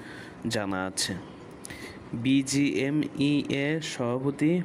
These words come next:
মাহমুদ হাসান খান বাবুসার যুক্তরাষ্ট্রের সাথে ধারা-, ধারাবাহিক সংলাপ চালিয়ে যাওয়ার উপর জোর দেন। কারণ হিসেবে তিনি বলেন যে অন্যান্য দেশ এখনও মার্কিন প্রশাসনের সাথে সংলাপে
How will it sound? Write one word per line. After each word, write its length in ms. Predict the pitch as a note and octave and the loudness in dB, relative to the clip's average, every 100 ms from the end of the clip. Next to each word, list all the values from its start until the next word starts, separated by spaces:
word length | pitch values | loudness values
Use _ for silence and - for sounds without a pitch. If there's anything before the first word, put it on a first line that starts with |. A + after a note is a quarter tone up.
| - - | -2 0
মাহমুদ 520 | A#2+ B2 C#3 D3+ C3 | 2 4 4 4 0
হাসান 380 | C3 B2+ C3+ C3+ | -2 2 2 2
খান 440 | C#3 C3+ D#3+ F#3 D#3+ - | 2 2 2 0 -4 -6
বাবুসার 720 | A#2+ A#2+ A2+ A#2+ A#2+ B2 C#3+ - - - - - - A#2+ | -2 0 2 0 2 2 0 -4 -12 -12 -12 -12 -4 0
যুক্তরাষ্ট্রের 580 | B2+ C3 B2+ B2 - | 0 2 0 0 -2
সাথে 320 | B2+ C3+ - D3 | -2 -2 -2 -2
ধারা-, 640 | G#2+ G#2+ A#2 A2+ - A2 A2 | 0 0 0 0 -2 -2 0
ধারাবাহিক 520 | A2 A2 B2 C#3+ D#3+ - - | 0 0 2 2 0 -4 -6
সংলাপ 580 | - A#2+ A#2 A2+ B2 B2+ - | -4 0 2 2 0 0 0
চালিয়ে 320 | A2+ G#2+ G#2+ | 2 4 2
যাওয়ার 300 | A2 G#2+ A2 | 2 0 0
উপর 400 | G2+ B2+ D#3 E3 B2 | 0 2 2 2 2
জোর 340 | A2+ A2+ C3+ - | 4 4 2 -2
দেন। 160 | A2 F2+ - - - - - | -2 -2 -4 -8 -16 -14 -6
কারণ 300 | G#2+ A#2+ C#3 | -2 0 0
হিসেবে 280 | C#3+ D#3 D3+ | 2 2 4
তিনি 240 | D3 D3+ | 4 4
বলেন 460 | C#3 B2+ C#3+ D3+ D3 | 4 4 4 4 4
যে 260 | D#3+ F3+ B3 - - - - - - - - - - - - - - - - | 2 0 -2 -10 -14 -16 -16 -18 -18 -16 -16 -16 -16 -16 -14 -14 -16 -8 -2
অন্যান্য 520 | C#3 C#3 C#3 C#3 C#3+ | 4 4 4 2 2
দেশ 460 | C3+ C#3+ D#3 E3 - | 2 2 2 0 -2
এখনও 440 | A#2 A2+ C#3+ D3+ | -2 2 4 6
মার্কিন 520 | C#3+ A#2 A#2+ D3+ D3 C#3+ | 4 0 0 2 2 2
প্রশাসনের 760 | C3 B2 C#3 C3 - C#3+ C3+ C#3+ | 0 0 0 0 2 2 4 2
সাথে 400 | - C3+ D#3 F3+ | 0 0 0 0
সংলাপে 680 | F3+ A#2+ A#2 A2+ A2 C3 | -2 0 2 2 2 0